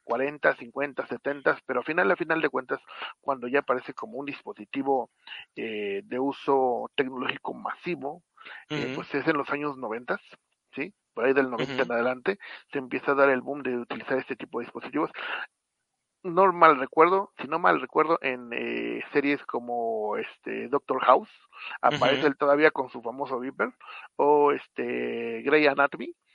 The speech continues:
Speaker 1: también
Speaker 2: Ujú.
Speaker 1: aparecen ahí con sus famosos beeper, porque era
Speaker 2: Ujú.
Speaker 1: lo que se usaba, y utilizar un dispositivo de estos es como hoy en día, para aquellos que son, este, los Apple Boy,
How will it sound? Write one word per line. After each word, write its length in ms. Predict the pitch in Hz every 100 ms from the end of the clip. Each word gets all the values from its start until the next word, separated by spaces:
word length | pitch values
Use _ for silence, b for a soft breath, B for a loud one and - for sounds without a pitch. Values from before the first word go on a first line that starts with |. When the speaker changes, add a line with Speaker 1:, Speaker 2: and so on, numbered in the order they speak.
| _
Speaker 1:
también 300 | - 135 165
Speaker 2:
Ujú. 0 |
Speaker 1:
aparecen 400 | 160 143 139 151
ahí 100 | 147
con 160 | 143 139
sus 140 | -
famosos 420 | 120 135 135 135 127
beeper, 400 | 131 - 220 - B B
porque 280 | 143 - 156
era 120 | 180
Speaker 2:
Ujú. 0 |
Speaker 1:
lo 140 | 196
que 140 | 160 143
se 80 | 147
usaba, 340 | - 160 147 -
y 200 | 196 208
utilizar 560 | 156 123 123 - 160 147 -
un 200 | 240 220
dispositivo 680 | 165 - 120 123 156 147 127
de 100 | 135
estos 280 | - 175 156
es 100 | 147
como 260 | - 131 135
hoy 180 | 143
en 120 | 131 123
día, 300 | 165 202 - B B B
para 140 | - 113
aquellos 300 | - 131 123
que 100 | -
son, 320 | - 139 131
este, 560 | 113 110 - 120 117 110
los 260 | 113 -
Apple 280 | 131 - 120
Boy, 200 | 127 113